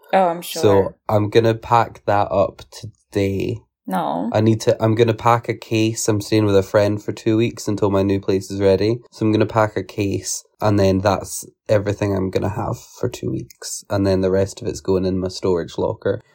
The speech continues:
Speaker 2: which I love, by the
Speaker 1: Ooh.
Speaker 2: way. I feel so cool
Speaker 1: Yeah.
Speaker 2: that it's got this huge, like, elevator. You've gotta pull two doors open, get in it, close the doors, press the button, get out, open my padlock, get in it. Fucking, oh, it's so cool.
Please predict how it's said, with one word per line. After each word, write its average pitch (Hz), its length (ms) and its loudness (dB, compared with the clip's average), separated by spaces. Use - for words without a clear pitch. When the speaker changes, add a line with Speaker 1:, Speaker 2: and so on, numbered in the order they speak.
Speaker 2:
which 160 180 6
I 208 60 10
love, 135 280 8
by 107 120 6
the 101 40 2
Speaker 1:
Ooh. 101 60 2
Speaker 2:
way. 101 80 6
I 104 60 4
feel 147 180 4
so 147 260 4
cool 107 480 4
Speaker 1:
Yeah. 180 500 0
Speaker 2:
that 127 140 6
it's 123 140 4
got 135 240 6
this 120 220 0
huge, 135 220 0
like, 120 220 4
elevator. 120 500 8
You've 117 200 4
gotta 101 160 6
pull 120 320 4
two 123 240 2
doors 117 340 4
open, 117 480 4
get 127 160 6
in 120 180 6
it, 113 140 4
close 127 320 2
the 110 80 -4
doors, 120 420 4
press 123 220 0
the 113 120 2
button, 113 380 4
get 98 240 -2
out, 123 320 8
open 127 240 2
my 107 100 4
padlock, 123 880 4
get - 120 -4
in 127 220 6
it. 139 220 4
Fucking, - 320 -8
oh, 170 100 8
it's - 140 0
so 208 260 2
cool. 180 380 6